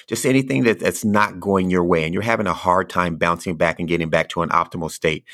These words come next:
go to trading ascension dot com, download the P D F, Getting Out of the Fog, three exercises under ten minutes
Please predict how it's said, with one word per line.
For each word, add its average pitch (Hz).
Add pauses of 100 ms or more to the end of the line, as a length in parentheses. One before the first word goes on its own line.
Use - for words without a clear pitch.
(300)
go 104
to 123
trading 104
ascension 95
dot 87
com, 80
download 98
the 82
P 101
D 95
F, 80
Getting 95
Out 92
of 98
the 104
Fog, 80 (720)
three 107
exercises 85
under 95
ten 101
minutes 82